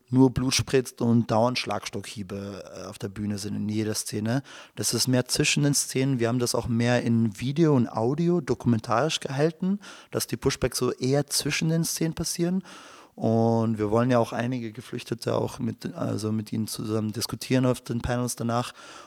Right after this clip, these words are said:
und, und hatten auch jetzt mehrere Gespräche über Triggering und Retriggern und so. Da, da sind wir schon sehr vorsichtig auch bei dem Stück.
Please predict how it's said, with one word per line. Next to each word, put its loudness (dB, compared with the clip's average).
und, 0
und -2
hatten -6
auch 2
jetzt -2
mehrere 6
Gespräche -2
über -2
Triggering -2
und -6
Retriggern -4
und -6
so. -8
Da, -2
da -6
sind -2
wir -2
schon -2
sehr 2
vorsichtig -6
auch -10
bei -10
dem -12
Stück. -14